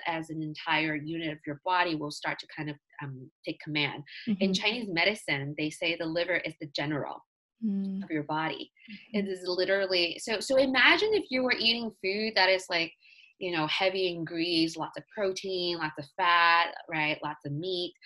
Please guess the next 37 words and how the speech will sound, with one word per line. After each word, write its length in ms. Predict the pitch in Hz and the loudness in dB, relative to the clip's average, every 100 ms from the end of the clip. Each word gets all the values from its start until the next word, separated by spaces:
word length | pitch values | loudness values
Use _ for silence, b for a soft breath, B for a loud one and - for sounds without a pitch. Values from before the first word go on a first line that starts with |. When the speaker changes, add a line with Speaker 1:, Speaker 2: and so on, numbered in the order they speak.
| B 226 | B 0
Speaker 2:
Mm-hmm. 180 | 196 196 | 2 2
Speaker 1:
And, 400 | 175 170 160 156 - _ | 2 2 0 0 -6 _
and 120 | 190 | 2
I 100 | 190 | 4
still 280 | 226 - 311 | 4 2 4
have 260 | 269 214 208 - | 8 6 6 -2
a 40 | 170 | 0
lot 200 | 170 165 | 0 0
of 60 | - | -6
people 580 | 170 165 160 160 156 - _ b _ | -8 -4 -4 -2 -4 -6 _ b _
that 120 | 156 | -10
still 220 | - 175 156 | -8 -8 -6
eat 140 | 147 143 | -8 -6
meat. 260 | 165 262 | -4 -4
It's 140 | 190 - | -4 -6
just 180 | 160 160 | -8 -10
a 40 | |
smaller, 480 | - - 151 147 143 151 | -12 -4 -2 -2 -4 -8
a 60 | |
way 240 | 151 170 196 | -2 -2 -2
smaller 340 | - 143 139 | -6 -6 -4
amount 220 | 135 135 - | -6 -8 -10
than 120 | 151 | -10
they, 100 | 147 | -8
what, 160 | 143 - _ _ - | -8 -12 _ _ -14
that 100 | 151 | -12
what 120 | 147 143 | -12 -12
they 60 | 143 | -10
used 340 | 147 254 - | -8 -8 -8
to 100 | - - | -12 -12
eat. 120 | 131 143 B B B | -16 -16 B B B
Speaker 2:
Mm. 60 | 202 | -2
Speaker 1:
Imagine 680 | 196 233 254 247 220 196 185 _ B B - | 0 2 2 2 0 -2 -6 _ B B -6
you're 260 | 190 185 | -4 -2
drinking 320 | 180 180 175 160 | -2 -2 -2 2
alcohol, 680 | 214 214 196 202 196 185 | 4 4 2 4 6 6
you're 140 | 170 | 4